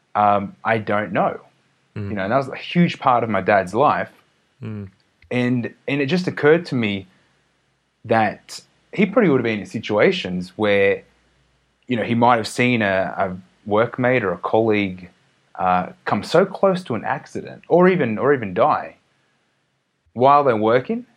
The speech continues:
Speaker 1: And I, I'm wondering how many times did he drive home thinking, "I'm so lucky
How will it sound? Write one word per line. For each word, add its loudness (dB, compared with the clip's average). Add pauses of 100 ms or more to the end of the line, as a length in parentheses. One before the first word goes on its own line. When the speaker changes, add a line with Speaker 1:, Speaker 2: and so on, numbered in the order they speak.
(120)
Speaker 1:
And -2
I, 2
I'm 0
wondering 2
how -2
many -2
times -2
did -2
he 0
drive 2
home -2 (100)
thinking, -8 (2250)
"I'm -6
so 0
lucky -2